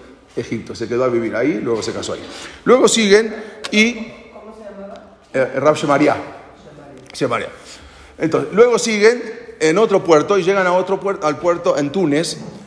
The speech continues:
Speaker 1: el puerto de, de Túnez, de Kairouan. Entonces ahí también deciden, eh, vender ahí a Rab Hushiel. Y también los judíos de Túnez fueron a rescatarlo y pasó lo mismo, que cuando lo rescatan y ven que era un Talmid Jajam tan grande, lo ponen luego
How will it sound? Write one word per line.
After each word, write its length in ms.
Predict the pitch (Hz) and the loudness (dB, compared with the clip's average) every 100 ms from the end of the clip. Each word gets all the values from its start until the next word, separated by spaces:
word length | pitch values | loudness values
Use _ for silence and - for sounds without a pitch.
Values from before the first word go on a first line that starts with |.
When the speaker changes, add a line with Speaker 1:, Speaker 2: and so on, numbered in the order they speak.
| - | -10
Speaker 1:
el 160 | 117 117 | -8 -2
puerto 400 | 139 143 147 143 | 0 2 4 6
de, 300 | 139 151 147 | 8 6 4
de 200 | - 123 | -2 0
Túnez, 460 | 160 143 139 131 120 | 2 2 0 -2 -6
de 120 | 113 | -4
Kairouan. 500 | 117 123 143 147 - | -2 0 0 -2 -6
Entonces 260 | 135 185 180 | -6 -4 -2
ahí 100 | 196 | -4
también 480 | 196 220 233 208 - | -4 -4 -4 -6 -6
deciden, 720 | 147 160 185 165 139 - - - 127 | -6 0 2 4 2 -4 -14 -6 -2
eh, 220 | 127 123 120 | 0 0 2
vender 960 | 123 170 156 98 - - - - - - - | 4 6 6 4 -8 -12 -18 -20 -20 -20 -8
ahí 260 | 123 147 160 | 2 4 6
a 60 | |
Rab 180 | 135 160 - | 4 2 0
Hushiel. 560 | 135 139 123 143 - - - - - | -2 0 0 0 -6 -14 -20 -20 -12
Y 60 | 180 | 2
también 300 | 196 254 185 | 2 4 -2
los 100 | 110 | -4
judíos 320 | 131 156 165 | -2 0 2
de 60 | 170 | 0
Túnez 320 | 226 175 123 | 0 -2 -2
fueron 200 | 180 170 | -2 -2
a 40 | |
rescatarlo 500 | 175 170 196 214 202 | -2 -2 0 2 0
y 80 | 160 | 0
pasó 260 | 143 131 160 | -2 0 0
lo 100 | 185 | 0
mismo, 340 | 170 165 170 | -2 -4 -8
que 80 | - | -8
cuando 240 | 127 135 | -6 -4
lo 60 | 139 | -4
rescatan 440 | 135 180 175 143 | -4 -2 0 0
y 60 | 131 | 4
ven 240 | 170 151 | 4 4
que 100 | 151 | 2
era 160 | 151 147 | 2 2
un 100 | 131 | 0
Talmid 260 | 123 147 | 0 0
Jajam 280 | 143 131 170 | -2 -2 2
tan 120 | 190 | 2
grande, 240 | 202 190 156 | 2 2 2
lo 140 | 143 | 2
ponen 280 | 175 170 156 | 2 0 2
luego 500 | 151 165 170 165 | 2 4 2 0